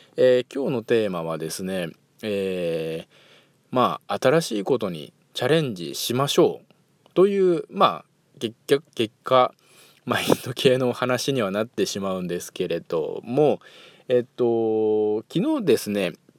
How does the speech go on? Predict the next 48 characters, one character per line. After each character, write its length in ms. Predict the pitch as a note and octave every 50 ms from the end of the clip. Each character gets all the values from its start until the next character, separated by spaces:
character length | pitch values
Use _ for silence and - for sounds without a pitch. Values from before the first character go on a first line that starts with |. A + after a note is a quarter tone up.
| _ _ - _ _ _ _ _ _ - -
あ 60 | G#2
の、 140 | G#2 G2 F#2
私、 400 | F#2 A#2 C#3+ D#3 - - D#3 D3+
ま 140 | D#3+ F#3 D#3
あ、 40 | A#2
輸 140 | G#2 B2
入 300 | C3+ C#3+ D3 D3 D3 D3
ビ 160 | C#3+ D3 D#3 D3
ジ 80 | C#3+
ネ 100 | A#2+ G2
ス 340 | F2+ - - F#2 E2 C#2+ - - -
を 260 | B2 A2+ A2 G#2+ G#2
や 120 | - G#2+ G2+
っ 40 |
て 220 | - _ _ A2 G#2
る 120 | G#2+ G#2+
ん 80 | G#2 F#2+
で 100 | E2+ E2+
す 140 | - - -
け 140 | - F2+
れ 100 | E2 E2+
ど 220 | D#2+ - - F2 E2
も、 320 | F#2 B2 D3 C3 G#2 - - - - - - - - _
え 1040 | A2+ A2+ A2 A2 G#2+ G#2 G#2 G2+ G2 G2 F#2+ F#2+ F#2 F#2 F#2 F2+ F2+ F2+ E2+ F2 F2
ー、 20 |
ま 80 | - -
あ、 40 | D3
い 60 | B2 C#3+
わ 80 | F3
ゆ 60 | D3+ A2+
る 60 | G2+
で 120 | F#2 D#2+
す 100 | - -
ね、 120 | A2 G#2 G2
そ 100 | - G#2+
の 140 | F#2+ F2 -
欧 180 | A#2+ B2+ C3 C3
米 220 | C#3 C#3+ C3+ C3
輸 160 | C3+ D3 D3+
入 180 | C#3 G#2 F2 E2
と 140 | D#2 - D#2+
呼 60 | D#2 -
ば 120 | - E2+
れ 100 | E2+ E2+
る 100 | E2+ E2+
も 160 | E2+ F2 F2
の 180 | F2 F2 E2 D#2 - _ _ _ _
で、 200 | C3 B2 G2+ -